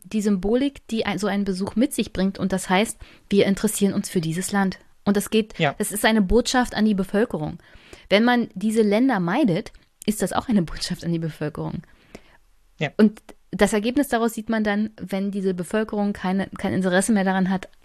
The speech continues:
Speaker 1: irgendwie diplomatische Beziehungen selber mit den Ländern zu haben, ja.
Speaker 2: Ja,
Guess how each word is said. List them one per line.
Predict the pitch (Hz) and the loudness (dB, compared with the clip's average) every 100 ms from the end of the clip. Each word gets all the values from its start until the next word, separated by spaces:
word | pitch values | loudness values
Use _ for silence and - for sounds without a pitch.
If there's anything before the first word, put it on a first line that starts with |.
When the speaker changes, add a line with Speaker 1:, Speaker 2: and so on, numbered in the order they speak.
| _ - | _ 2
Speaker 1:
irgendwie | 202 196 | 2 2
diplomatische | 185 190 190 175 185 175 | 0 -2 -2 -4 -2 -4
Beziehungen | 170 - 185 180 - | -4 -4 -4 -4 -8
selber | 156 160 180 | 0 2 2
mit | 151 151 | 0 -4
den | 151 151 139 | -4 -6 -8
Ländern | 151 147 151 | -8 -6 -6
zu | - 151 | -8 -10
haben, | - 156 _ - | -10 -14 _ -16
ja. | - - _ _ _ | -16 -16 _ _ _
Speaker 2:
Ja, | 143 147 | 2 2